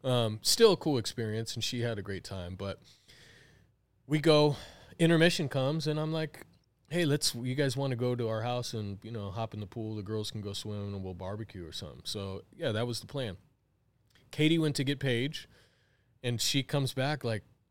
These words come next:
three, four minutes later, and she's like, "They won't let me get her. They, they said, uh, we're not allowed."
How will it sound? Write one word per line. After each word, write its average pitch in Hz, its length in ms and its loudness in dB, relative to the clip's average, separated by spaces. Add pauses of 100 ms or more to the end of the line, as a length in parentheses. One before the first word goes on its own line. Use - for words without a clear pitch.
three, 117 220 -2
four 117 260 -2
minutes 113 320 -2
later, 120 480 0 (300)
and 110 160 -6
she's 107 200 -6
like, 107 200 -2 (180)
"They 123 140 -4
won't 131 240 -4
let 127 160 -4
me 107 240 -6 (420)
get 139 120 -4
her. 90 160 -10 (680)
They, 110 140 -8
they 110 160 -4
said, 117 400 0
uh, 101 360 -2
we're 110 180 -4
not 113 220 -2
allowed." 101 520 -4